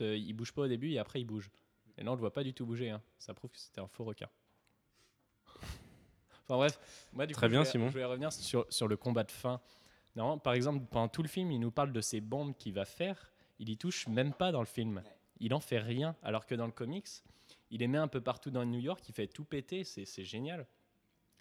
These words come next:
Speaker 1: Et il y a la grosse baston dans les rues. Et après, dans Times Square, et du coup, les flics, ils courent partout, ils savent pas où aller.
Speaker 2: Bah, je pense
Speaker 1: Et
Speaker 2: qu'il y
Speaker 1: c'est
Speaker 2: avait un
Speaker 1: mortel.
Speaker 2: manque de budget fait spéciaux là-dessus,
Speaker 1: Là,
Speaker 2: justement.
Speaker 1: ils sont, ouais, ils sont vingt dans,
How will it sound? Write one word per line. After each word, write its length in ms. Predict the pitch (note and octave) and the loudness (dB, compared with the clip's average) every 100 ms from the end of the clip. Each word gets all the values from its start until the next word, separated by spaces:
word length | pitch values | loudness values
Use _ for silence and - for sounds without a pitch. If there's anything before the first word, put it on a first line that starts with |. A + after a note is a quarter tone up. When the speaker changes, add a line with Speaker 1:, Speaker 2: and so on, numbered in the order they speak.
| - - _ | -20 -20 _
Speaker 1:
Et 40 | A2+ | -2
il 40 | |
y 40 | |
a 40 | A2+ | 2
la 80 | A2+ | 2
grosse 240 | A2 C3+ | 2 -2
baston 360 | B2+ B2+ - C#3+ | -2 -4 -2 0
dans 120 | A#2 | 0
les 140 | A2+ | 0
rues. 280 | A#2 F3+ G3+ | -2 -4 -4
Et 100 | A2 | -4
après, 360 | - - - F#3 | -4 -6 -4 -4
dans 140 | C#3+ A#2+ | -2 -4
Times 220 | A#2+ A#2 | -2 -4
Square, 300 | - F3+ E3+ | 0 2 4
et 40 | |
du 100 | A#2 | 4
coup, 120 | - | 6
les 120 | D3+ G#2+ | 6 6
flics, 360 | - D#3 E3 | 4 -2 -2
ils 60 | F#3+ | -6
courent 220 | - G#2 | -4 -2
partout, 320 | - A#2 - | 0 0 0
ils 80 | E3+ | -2
savent 220 | - - | -2 -2
pas 140 | - B2 | 2 4
où 100 | A#2+ | 4
aller. 240 | A#2+ E3 - - | 2 0 -6 -16
Speaker 2:
Bah, 60 | - | -2
je 40 | |
pense 180 | C#3+ B2 | 2 6
Speaker 1:
Et 40 | |
Speaker 2:
qu'il 80 | A2+ | 8
y 40 | |
Speaker 1:
c'est 80 | A2 | 10
Speaker 2:
avait 100 | G#2+ | 10
un 120 | A2 | 10
Speaker 1:
mortel. 100 | A2+ C3+ | 12 10
Speaker 2:
manque 100 | C#3 | 10
de 60 | A#2+ | 8
budget 300 | A#2+ A2+ B2+ | 6 6 6
fait 140 | - | 6
spéciaux 300 | G#2+ A#2+ - A2+ | 2 0 4 6
là-dessus, 160 | G#2 | 8
Speaker 1:
Là, 140 | C3 F#3+ | 8 8
Speaker 2:
justement. 240 | G#3 - - - | 4 0 -8 -6
Speaker 1:
ils 100 | G#2+ | -2
sont, 580 | - - A#2+ A2+ G#2+ G2+ | 0 2 2 2 2 0
ouais, 220 | E3+ E3+ | 0 -2
ils 60 | |
sont 280 | A2 - G#2 | -4 -4 -4
vingt 480 | F#2+ G2+ A#2+ F3 E3+ | -4 -2 0 2 2
dans, 360 | A#2 G2+ G2 | 0 0 -2